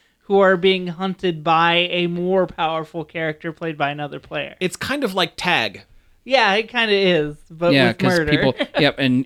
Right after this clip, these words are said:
Speaker 3: e-, each new round it randomizes who gets to be the, the, the monster.
Speaker 2: Whoever's it,
Speaker 3: Mm-hmm.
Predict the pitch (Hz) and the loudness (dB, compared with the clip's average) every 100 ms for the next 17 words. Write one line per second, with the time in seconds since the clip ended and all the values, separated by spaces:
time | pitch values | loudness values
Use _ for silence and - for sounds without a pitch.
0 | - 135 151 139 - 139 127 123 110 110 | 0 -2 -2 -8 -2 0 2 2 0 -2
1 | 107 117 110 _ _ _ 123 120 113 110 | -6 -8 -8 _ _ _ -6 -2 0 0
2 | 107 110 104 104 113 107 101 - 110 110 | 0 -2 -6 -8 -6 -6 -10 -10 -4 -2
3 | 107 107 113 - - _ - 113 110 107 | -2 0 -2 -2 -16 _ -10 0 0 0
4 | 107 110 113 110 107 185 185 165 165 135 | -2 2 2 2 0 2 4 4 2 -2
5 | - 139 104 _ _ 135 127 | -2 -4 -4 _ _ -2 2